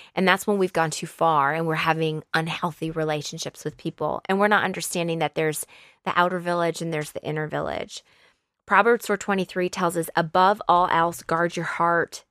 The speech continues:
for everything you do flows from it." So everything we do from oth-, for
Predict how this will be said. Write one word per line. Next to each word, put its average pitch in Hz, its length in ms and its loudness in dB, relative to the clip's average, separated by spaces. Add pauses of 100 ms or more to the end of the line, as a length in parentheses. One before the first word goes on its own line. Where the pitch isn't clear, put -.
(120)
for 175 220 4 (160)
everything 196 840 0
you 180 160 0
do 170 500 -2 (220)
flows 165 580 0
from 156 320 -2
it." - 260 -8 (440)
So - 180 2 (100)
everything 254 520 4
we 226 100 0
do 208 160 0
from 196 260 -4
oth-, 170 280 0
for 196 420 2